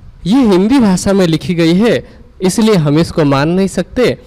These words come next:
बातां तो बरहक है, इनमें बातें तो निश्चित रूप से सत्य है, पर हमें रवा नहीं इस time, हमें आपकी बात यहाँ पर मंजूर नहीं है।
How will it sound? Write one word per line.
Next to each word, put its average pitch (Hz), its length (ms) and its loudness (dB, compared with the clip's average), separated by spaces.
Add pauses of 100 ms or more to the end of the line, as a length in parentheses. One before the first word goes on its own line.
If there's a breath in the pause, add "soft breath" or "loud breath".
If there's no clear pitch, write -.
(260 loud breath)
बातां 175 460 -2
तो 240 200 0
बरहक 165 460 0
है, 147 120 -4
इनमें 180 340 0
बातें 156 340 0
तो 226 160 0
निश्चित 214 400 -2
रूप 233 160 2
से 247 140 -2
सत्य 190 400 -2
है, 180 280 0 (240 loud breath)
पर 220 120 0
हमें 170 360 0
रवा 170 400 0
नहीं 165 300 -2
इस - 120 -8
time, 170 200 -4
हमें 143 260 -2
आपकी 151 480 -4
बात 139 340 -2
यहाँ 143 200 -6
पर 175 180 -4
मंजूर 139 420 -2
नहीं 151 380 -2
है। 147 160 -2